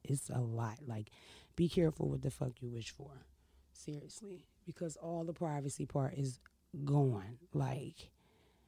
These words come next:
I made a blog the other day. I made a blog. And I will say, it was fucked up. They was dragging me.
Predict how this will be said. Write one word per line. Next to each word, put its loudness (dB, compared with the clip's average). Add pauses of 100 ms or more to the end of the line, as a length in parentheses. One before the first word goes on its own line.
(260)
I 4
made 10
a 8
blog 8
the 6
other 4
day. -2 (2250)
I 2
made 4
a 4
blog. 6 (800)
And 4
I 4
will 6
say, 4 (240)
it 2
was 0
fucked -2
up. 4
They 6
was 6
dragging 8
me. 0